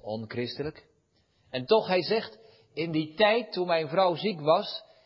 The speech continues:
als wij bij een boekhandel kwamen, dan pakten wij de boeken die gingen over godsdienst, over hogere machten, over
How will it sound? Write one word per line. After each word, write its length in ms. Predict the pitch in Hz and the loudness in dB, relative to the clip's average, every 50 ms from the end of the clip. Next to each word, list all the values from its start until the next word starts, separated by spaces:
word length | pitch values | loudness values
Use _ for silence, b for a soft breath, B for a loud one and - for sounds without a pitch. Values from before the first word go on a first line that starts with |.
| b b b b b b _ _ | b b b b b b _ _
als 260 | - - 135 147 131 | 0 2 2 2 2
wij 220 | 156 156 151 139 131 | 2 2 2 2 2
bij 180 | 151 147 143 | 2 0 0
een 120 | 139 143 147 | 0 0 0
boekhandel 540 | 202 208 - 165 165 156 135 135 135 123 | 0 0 2 2 2 2 2 0 -4 -4
kwamen, 520 | - - 196 190 170 147 127 131 143 156 147 | -2 0 2 2 2 0 -2 -4 -6 -4 -2
dan 260 | 139 139 127 123 - | -2 -2 -2 -4 0
pakten 380 | - 202 202 202 - - 175 165 | 0 0 0 0 -2 -4 -2 0
wij 200 | 160 156 143 127 | 0 0 0 -2
de 160 | 131 127 131 | -4 -4 -2
boeken 380 | 180 208 196 - 160 160 170 | -2 -4 -2 -4 -6 -8 -6
die 160 | 156 285 - - | -4 -4 -4 -4
gingen 460 | - 175 196 180 151 151 160 156 127 | -4 -4 -4 -4 -4 -6 -8 -6 -4
over 440 | 135 139 147 127 127 135 135 127 117 | -4 -4 -4 -4 -6 -6 -8 -8 -10
godsdienst, 880 | - - 196 226 190 147 120 120 139 175 165 135 113 104 - - - - | -6 -2 -2 -2 -2 -2 -6 -4 -2 -2 -2 -2 -6 -12 -14 -16 -10 -2
over 360 | - 151 160 143 127 143 135 | 0 0 0 0 -2 -4 -6
hogere 600 | 131 127 139 170 220 233 233 196 - 160 160 160 147 | -6 -4 0 2 4 4 4 2 0 -2 -4 -4 -4
machten, 640 | 151 170 196 208 202 - - - 170 156 147 - | -2 0 0 0 0 -2 -4 -6 -6 -6 -6 -4
over 420 | - 160 170 147 - 143 143 135 | -2 -2 -2 -2 -4 -6 -8 -8